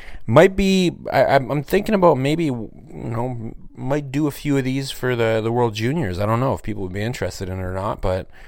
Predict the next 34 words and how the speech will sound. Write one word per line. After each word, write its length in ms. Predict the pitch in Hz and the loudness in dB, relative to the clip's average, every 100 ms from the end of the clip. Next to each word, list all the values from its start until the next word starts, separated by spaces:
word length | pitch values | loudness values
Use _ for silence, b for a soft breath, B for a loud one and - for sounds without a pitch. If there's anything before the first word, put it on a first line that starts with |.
| B B B | B B B
uh, 220 | - 50 | -8 -6
I'm 140 | - - | -2 0
certainly 360 | - 139 120 | 4 2 2
gonna 140 | 101 101 | 0 -2
be 100 | 95 | -2
very 240 | 95 98 | -2 -2
interested 400 | 95 95 98 - | -2 -2 -4 -4
in 60 | 92 | -6
the 60 | |
World 220 | 95 92 90 | -4 -4 -4
Juniors, 300 | 92 107 101 | -4 -4 -2
and 80 | |
I 40 | 98 | -4
think 180 | 123 107 | -4 -2
most 260 | 113 131 | -2 -2
Habs 360 | - 131 151 - | 0 2 2 -2
fans 360 | 123 107 107 - B B B - | -4 -4 -4 -10 B B B -2
will 180 | 123 | 0
be 180 | 120 120 | 0 0
as 120 | 113 | -2
well. 340 | 101 117 123 71 | 2 4 4 4
Uh, 380 | 65 98 95 95 | -2 -2 -2 -4
Shane 300 | - 110 110 | -6 -4 -2
Wright 220 | 104 117 | 0 0
looks 160 | 110 - | -2 -6
like 100 | 110 | -6
he's 120 | 104 | -4
gonna 140 | 107 | -4
be 160 | 101 107 | -4 -2
there. 260 | 104 117 | 0 0
Uh, 200 | 76 101 | 0 -4
Joshua 540 | 95 104 - - 147 107 | -4 -2 -2 2 2 4
Roy, 160 | 113 | 6
uh, 200 | 151 156 | 6 6